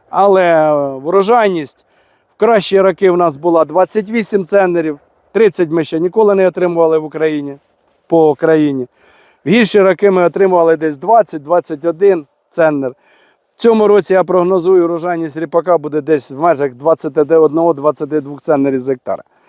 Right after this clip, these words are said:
А це невисока урожайність, плюс площа там десь мільйон гектар, це також невелика площа.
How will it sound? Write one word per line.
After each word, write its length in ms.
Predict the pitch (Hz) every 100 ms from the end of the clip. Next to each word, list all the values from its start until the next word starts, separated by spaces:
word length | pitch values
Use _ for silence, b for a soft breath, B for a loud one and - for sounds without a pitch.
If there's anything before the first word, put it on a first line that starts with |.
| b b b
А 120 | 165
це 200 | - 196
невисока 560 | 185 185 185 190 160 143
урожайність, 640 | 147 151 175 160 135 -
плюс 320 | 180 190 - _ b b b b b
площа 400 | 185 202 - 156
там 260 | 143 143
десь 300 | 131 143 123
мільйон 420 | 143 165 165 160 139
гектар, 640 | 151 - 175 156 131 127 120 - 165
це 160 | - 143
також 380 | 151 139 165 131
невелика 480 | 143 143 143 131 127
площа. 420 | 135 117 -